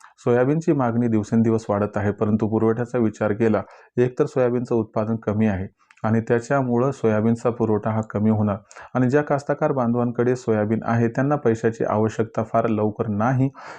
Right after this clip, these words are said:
ज्यामुळं तुम्हाला इथून पुढच्या कालावधीमध्ये सोयाबीनचा पुरवठा प्रचंड प्रमाणात घटताना दिसणार आहे.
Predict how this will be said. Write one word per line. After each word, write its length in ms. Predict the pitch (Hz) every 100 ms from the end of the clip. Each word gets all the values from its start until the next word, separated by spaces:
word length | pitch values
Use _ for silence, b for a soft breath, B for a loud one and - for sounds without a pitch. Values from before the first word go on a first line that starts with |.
| B -
ज्यामुळं 380 | 120 151 165 143 143
तुम्हाला 440 | 117 117 110 131 - -
इथून 340 | 113 113 151
पुढच्या 320 | 151 120 117 107
कालावधीमध्ये 840 | 107 104 104 104 107 107 110 107
सोयाबीनचा 600 | - 107 104 104 117 120
पुरवठा 460 | 117 113 110 107 123
प्रचंड 440 | 127 117 117 131
प्रमाणात 400 | 135 - 104 104 107
घटताना 420 | 104 - 104 101 104
दिसणार 380 | 104 - 104
आहे. 80 | 95